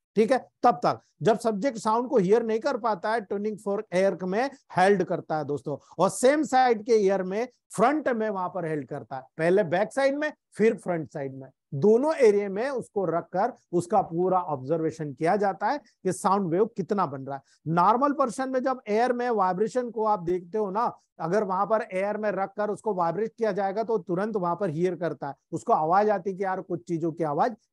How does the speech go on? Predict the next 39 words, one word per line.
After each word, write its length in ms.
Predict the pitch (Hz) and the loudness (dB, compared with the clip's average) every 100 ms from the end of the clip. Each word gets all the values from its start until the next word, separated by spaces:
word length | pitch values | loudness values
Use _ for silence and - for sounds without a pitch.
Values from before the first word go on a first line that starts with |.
| 151 | -2
यहाँ 140 | 175 | 0
पर 140 | 175 | 0
सुनाई 280 | 151 151 147 | -2 -4 -6
दे 140 | 139 143 | -4 -6
रही 100 | 139 | -6
है। 100 | 139 _ _ | -10 _ _
प्राय 260 | 170 196 226 190 214 _ - | 2 6 6 4 0 _ -6
बोन 380 | 131 196 240 254 | 2 4 6 2
कंडक्शन 600 | 220 190 185 185 - 240 | 0 -2 -2 -4 -2 -2
सीजेस 460 | - - 175 196 - | -4 -4 0 0 0
के 140 | 185 | -2
बाद 260 | 160 165 160 | 0 0 0
में 140 | 175 262 | -2 -2
ये 240 | 254 190 143 - 147 | 0 0 -2 -10 -6
नॉर्मल 460 | 151 180 247 226 | 2 2 2 0
कंडीशन 460 | 170 160 156 190 196 | -4 -8 -8 -6 -2
डेवलप 280 | 170 156 139 | 0 0 -2
होती। 220 | 147 143 | -6 -6
क्यों? 260 | 127 226 - - _ - | 2 4 4 -2 _ 2
क्योंकि 380 | 214 190 214 165 - _ _ | 4 4 2 0 -6 _ _
वहां 240 | 135 180 214 | 0 2 4
पर 160 | 220 180 | 2 2
नॉर्मल 500 | 170 190 220 269 285 | 4 6 6 4 0
कंडीशन 460 | 247 220 202 233 | 0 -2 -2 -2
में 140 | 226 240 | -4 -4
ओसिकल्स 640 | 170 175 208 202 214 196 | -4 -4 -4 -4 -2 -4
के 120 | 190 | -2
वाया 380 | 165 170 202 226 - | 0 0 2 0 0
एयर 220 | 175 196 - | 0 2 0
कंडक्शन 600 | 185 165 180 - 262 269 _ 135 | -6 -6 -6 -4 -4 -4 _ -2
बोन 300 | 160 226 247 | 6 6 6
कंडक्शन 520 | 190 175 170 180 170 | 0 0 -4 -6 -8
की 120 | 156 | -8
तुलना 320 | 147 147 160 175 | -6 -6 -4 -4
में 200 | 196 135 | -4 -6
बेटर 320 | 147 139 160 | -8 -6 -4
होता 260 | 160 156 143 | -4 -6 -10
है 80 | |
दोस्तों, 360 | 127 127 - 120 | -10 -16 -18 -20